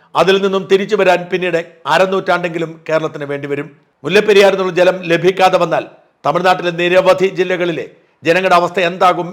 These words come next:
എന്നൊരു സോഫ്റ്റ് കോർണർ മലയാളിക്ക് ഇത്രയും കാലം അവരോടുണ്ടായിരുന്നു. വളരെ എളുപ്പമുള്ള ഇങ്ങനെയുള്ള പരിഹാര മാർഗങ്ങൾ ഉള്ളപ്പോൾ ഇനി അതിൻ്റെ ആവശ്യമില്ല. മുല്ലപ്പെരിയാറിൻ്റെ ഭീഷണി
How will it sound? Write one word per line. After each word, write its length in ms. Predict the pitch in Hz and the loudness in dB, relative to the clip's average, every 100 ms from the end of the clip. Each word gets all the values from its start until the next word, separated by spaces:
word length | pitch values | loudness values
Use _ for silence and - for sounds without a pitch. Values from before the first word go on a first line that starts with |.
| - | -10
എന്നൊരു 200 | 170 165 - | -8 -6 0
സോഫ്റ്റ് 280 | 185 185 - | 0 0 0
കോർണർ 260 | 180 139 101 _ _ _ 143 | 0 0 -8 _ _ _ -2
മലയാളിക്ക് 400 | 170 180 185 - | 2 2 0 -2
ഇത്രയും 280 | 190 185 180 | -2 -2 0
കാലം 200 | 175 170 - 156 | 0 0 -2 -2
അവരോടുണ്ടായിരുന്നു. 680 | 160 160 147 147 147 143 147 151 _ _ - | 0 -2 -2 -2 -2 -4 -8 -10 _ _ 0
വളരെ 200 | 185 220 214 | 4 6 6
എളുപ്പമുള്ള 420 | 226 240 214 202 202 180 | 4 2 2 0 -2 -4
ഇങ്ങനെയുള്ള 340 | 208 208 196 196 | 0 2 2 2
പരിഹാര 320 | 180 196 208 190 | 2 2 4 2
മാർഗങ്ങൾ 360 | 190 180 180 175 | 2 0 -2 2
ഉള്ളപ്പോൾ 280 | 175 - - _ _ - 170 | 0 -2 -12 _ _ -8 -2
ഇനി 100 | 185 175 | 0 0
അതിൻ്റെ 220 | 175 165 | 2 2
ആവശ്യമില്ല. 440 | 165 160 139 131 143 143 - _ _ _ _ _ | 2 0 -8 -6 -4 -4 -10 _ _ _ _ _
മുല്ലപ്പെരിയാറിൻ്റെ 560 | 127 175 180 180 180 175 | -2 0 2 2 0 0
ഭീഷണി 380 | 165 185 185 175 | 0 0 -2 -6